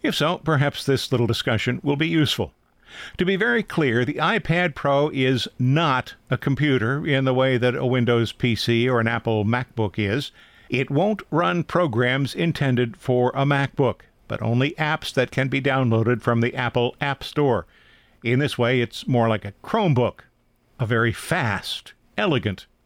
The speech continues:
Chromebook. The iPad Pro twelve point nine inch model is about the size of my Microsoft Surface Pro. When both devices have keyboards attached, the iPad seems considerably heavier than the Surface Pro.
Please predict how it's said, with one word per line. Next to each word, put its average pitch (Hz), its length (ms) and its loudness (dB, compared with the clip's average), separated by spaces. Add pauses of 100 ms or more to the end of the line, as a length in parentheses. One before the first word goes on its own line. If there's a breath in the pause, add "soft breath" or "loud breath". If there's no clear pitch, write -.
Chromebook. 101 540 -2 (840 loud breath)
The 175 100 0
iPad 185 480 0
Pro 143 280 2
twelve 156 340 -2
point 151 240 0
nine 135 320 0
inch 131 260 0
model 123 340 0
is 165 300 0
about 202 460 0
the 180 120 0
size 143 520 0
of 123 160 -2
my 131 240 2
Microsoft 135 640 0
Surface 123 420 0
Pro. 202 460 0 (460 soft breath)
When 113 280 0
both 135 240 0
devices 123 540 0
have 117 280 0
keyboards 110 520 0
attached, 127 500 -4
the 131 160 -2
iPad 131 720 0
seems 180 480 0
considerably 139 760 0
heavier 113 440 0
than 107 160 -2
the 104 100 0
Surface 117 440 -2
Pro. 107 400 -2